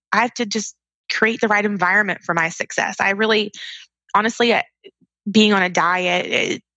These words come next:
for me in the past, it's, it's been a shameful thing to admit or talk about, something that I would do quietly and not tell anyone about. And I realized that's not, that's not helping me. What's helping me is telling people what I'm doing and getting their support.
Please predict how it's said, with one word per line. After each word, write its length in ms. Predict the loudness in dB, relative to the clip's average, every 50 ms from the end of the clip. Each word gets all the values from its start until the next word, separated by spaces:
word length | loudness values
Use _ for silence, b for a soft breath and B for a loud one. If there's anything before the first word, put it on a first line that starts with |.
| _ -6 0
for 120 | 2 2
me 200 | 4 4 4 4
in 80 | 2 2
the 80 | 0 -2
past, 360 | -2 -2 -2 -2 -2 -2 -2
it's, 240 | -4 -4 -4 -6 -2
it's 180 | -2 -2 -2 -2
been 160 | -4 -2 -2
a 40 | 0
shameful 640 | -2 -2 -2 0 0 2 2 0 0 -2 -2 -2 -2
thing 200 | 0 -2 -2 -2
to 100 | -2 -2 -2
admit 300 | 0 0 0 0 0 -2
or 80 | -2 -4
talk 300 | -2 0 0 -2 -2 -2
about, 180 | -4 -4 -4
something 220 | -2 -2 -2 0 2
that 120 | 2 0
I 60 | 0
would 140 | -2 -4 -4
do 140 | -6 -6 -6
quietly 640 | -6 -4 0 2 4 4 4 2 0 0 0 0 2
and 100 | 0 0
not 220 | 0 -2 -2 -2 -4
tell 220 | -2 0 0 2
anyone 240 | 2 0 0 -2 -4
about. 260 | -4 -2 -2 0 0
And 100 | 0 0
I 60 | 0
realized 500 | 0 0 2 2 2 2 0 0 -4 -8 -12 B B B B B B B B B B B
that's 360 | -2 -2 -2 -4 -6 -2 2
not, 560 | 2 4 4 4 2 2 2 0 0 0 -2 -4 -8 _ _ _ _ _ _ _ _ _ _ _ _ _ _
that's 240 | 0 0 0 0 0
not 180 | 0 0 0 0
helping 460 | 0 -2 -2 -2 -2 -2 -6 -4 -4
me. 320 | -6 -4 -4 -6 -8 -8 -12 _ _ _ _ _ _ _
What's 180 | -2 -2 -2 0
helping 460 | 0 0 0 0 2 0 -2 -2 0
me 140 | 0 0 0
is 100 | -2 -4
telling 380 | -4 -4 -2 0 0 0 -2 -2
people 240 | -2 0 2 2
what 100 | 2 2
I'm 160 | 0 -2 -2 -2
doing 380 | -4 -4 -4 -4 -6 -6 -4 -2
and 140 | -2 0 0
getting 220 | 0 0 0 0
their 160 | -2 -2 -2
support. 580 | -4 -4 -8 -6 0 2 2 2 2 0 -4 -8